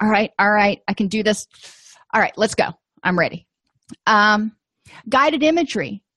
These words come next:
can be used to help them visualize a safe place. Now, if they are emotionally charged, if you've been talking about trauma, forcing them to close their eyes is,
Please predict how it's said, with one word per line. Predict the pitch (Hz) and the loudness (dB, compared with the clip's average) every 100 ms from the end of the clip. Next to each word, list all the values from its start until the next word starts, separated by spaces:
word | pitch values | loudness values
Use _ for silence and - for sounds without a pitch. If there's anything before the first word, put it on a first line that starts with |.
| _ - | _ -2
can | 277 247 | 2 2
be | 247 | 2
used | 226 247 262 | 2 2 0
to | - | -2
help | 277 262 | -2 -2
them | 269 226 | 0 0
visualize | 247 269 247 240 226 226 | -2 0 0 2 2 0
a | 208 | -6
safe | - 226 220 - - | -4 -2 -2 -6 -6
place. | 233 202 190 - - - - 247 | -2 -2 -4 -14 -18 -20 -10 -6
Now, | 233 - | -6 -4
if | 254 302 - | -4 -2 -2
they | 277 247 | 0 0
are | 233 233 233 233 226 - | 2 2 4 4 2 -2
emotionally | 214 214 233 - 233 214 | -2 0 0 -2 -4 -4
charged, | - 214 196 202 196 | -2 2 2 2 -2
if | 170 | -8
you've | - 175 | -8 -10
been | 180 | -6
talking | - 214 - | -2 -2 -2
about | 220 208 | -4 -4
trauma, | - 214 202 202 202 202 - - _ _ _ _ _ | -2 0 2 2 0 -2 -8 -20 _ _ _ _ _
forcing | 247 269 - 277 | 0 0 2 2
them | 269 269 277 _ _ _ - | 4 4 2 _ _ _ -2
to | 254 233 220 214 202 196 - _ _ _ _ | 0 2 2 0 -2 -6 -12 _ _ _ _
close | - 262 247 247 | -2 2 2 2
their | 233 196 | 0 2
eyes | 196 202 175 107 180 - _ _ _ _ - | 2 2 2 -2 -8 -12 _ _ _ _ -2
is, | 220 208 202 | 0 0 -4